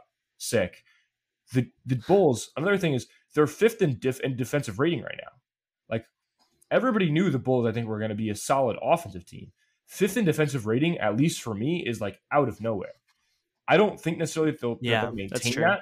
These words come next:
Speaker 1: but if the Bulls maintain a top ten defensive rating, top, you know, yeah, top ten defensive rating, like, their offense is, I would say, almost definitely gonna be top ten in offensive rating. Um, so if, if you're top ten in both offensive and defensive rating, that's a recipe for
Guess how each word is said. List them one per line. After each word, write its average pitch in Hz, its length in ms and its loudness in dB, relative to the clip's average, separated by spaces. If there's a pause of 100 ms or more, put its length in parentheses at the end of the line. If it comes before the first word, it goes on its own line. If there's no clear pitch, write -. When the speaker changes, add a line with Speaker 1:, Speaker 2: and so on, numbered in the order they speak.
Speaker 1:
but 127 120 2
if 123 120 -2
the 120 100 0
Bulls 185 520 0 (280)
maintain 143 420 2
a 110 100 0
top - 380 0
ten 147 360 0
defensive 127 460 -2
rating, 120 380 -4
top, 131 260 -4 (400)
you 135 60 -8
know, 123 100 -4
yeah, 131 260 2
top 156 220 -2
ten 143 120 0
defensive 131 300 -4
rating, 131 240 -2
like, 110 160 -2 (200)
their 123 180 -4
offense 185 340 0
is, 117 180 -8 (500)
I 131 80 4
would 135 160 0
say, 127 140 2
almost 123 340 0
definitely 127 340 0
gonna 104 140 0
be 95 100 -2
top 90 240 -4
ten 95 140 -6
in 90 80 -4
offensive 87 380 -10
rating. 87 280 -8 (540)
Um, 95 340 0 (200)
so 139 80 4
if, 120 180 0
if 139 140 2
you're 143 120 2
top - 340 -4
ten 165 220 2
in 117 80 0
both 117 240 0
offensive 131 420 0
and 120 200 0
defensive 110 400 -2
rating, 120 320 -2 (280)
that's 127 200 0
a 120 60 -2
recipe 117 520 -2
for 98 500 -4